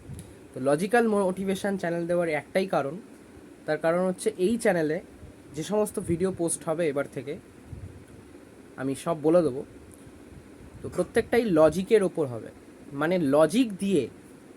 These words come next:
লজিক দিয়ে কীভাবে মোটিভেশন করা যায়। প্রত্যেকটা জিনিস, পৃথিবীতে প্রত্যেকটা জিনিস লজিক দিয়ে হয়, লজিক ছাড়া কিন্তু কোনো জিনিস হয় না। প্রত্যেকটা জিনিসের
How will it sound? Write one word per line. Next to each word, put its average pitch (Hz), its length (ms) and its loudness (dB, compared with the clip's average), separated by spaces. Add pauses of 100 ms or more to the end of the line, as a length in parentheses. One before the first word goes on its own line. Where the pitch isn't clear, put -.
(880)
লজিক 151 540 2
দিয়ে 175 260 -2 (100)
কীভাবে 185 420 0 (960)
মোটিভেশন 175 680 -2
করা 135 260 -2
যায়। 110 140 -10 (1160)
প্রত্যেকটা 226 600 0
জিনিস, 180 560 -2
পৃথিবীতে 190 420 -4
প্রত্যেকটা 208 540 -2
জিনিস 175 340 -2 (580)
লজিক 160 420 4
দিয়ে 147 160 0
হয়, 110 160 -12 (300)
লজিক 160 400 2
ছাড়া 208 160 0
কিন্তু 202 260 -6
কোনো 185 200 -2
জিনিস 175 340 -6
হয় 135 100 -4
না। 113 140 -10 (1700)
প্রত্যেকটা 254 360 2
জিনিসের 220 380 0